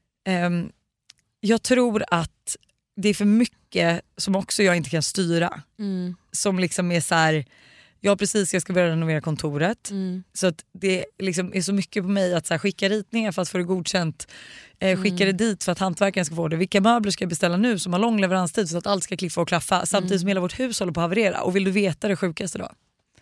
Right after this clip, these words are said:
Speaker 2: Berätta.
Speaker 1: Förra veckan var jag på event som Lolo B hade
Speaker 2: Mm.
Speaker 1: ute på Ellery med Glow I D, så här jättetrevligt. Eh, nu missade jag dock padden, för jag blev, eh, sen <laughs> av diverse anledningar. Men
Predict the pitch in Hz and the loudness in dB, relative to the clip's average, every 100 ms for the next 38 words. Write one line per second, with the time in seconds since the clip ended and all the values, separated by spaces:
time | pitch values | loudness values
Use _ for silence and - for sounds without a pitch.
0 | _ - 202 185 - 180 - _ _ _ | _ -14 -12 -12 -14 -16 -18 _ _ _
1 | _ _ - 226 226 214 196 170 175 165 | _ _ 0 2 4 2 2 2 2 0
2 | 170 165 185 175 202 - - _ - - | -2 0 0 0 -4 -8 -16 _ -14 -6
3 | 170 160 160 160 170 185 190 202 170 - | -2 -2 0 -2 -2 0 2 4 2 0
4 | 170 151 - 196 214 175 - 165 - 185 | -6 -10 -10 -8 -4 -6 -6 -6 0 0
5 | 165 147 147 160 156 156 160 165 160 156 | 0 -2 -4 -4 -4 -6 -4 0 2 2
6 | 160 233 220 190 160 151 - 156 160 151 | 2 2 2 0 -2 -4 -6 -6 -4 -4
7 | - - 160 165 170 175 156 170 160 156 | -8 -10 -8 -4 -2 0 0 -2 -2 -2
8 | 151 156 156 160 165 165 _ - - _ | -4 -4 -4 -4 -8 -10 _ -20 -20 _
9 | - 180 170 165 156 147 160 156 165 160 | 0 2 2 0 -2 -2 -4 -4 -2 0
10 | 160 185 165 165 165 - 175 175 170 175 | 2 2 4 2 2 2 2 4 0 2
11 | 165 185 202 190 180 | 0 2 4 4 2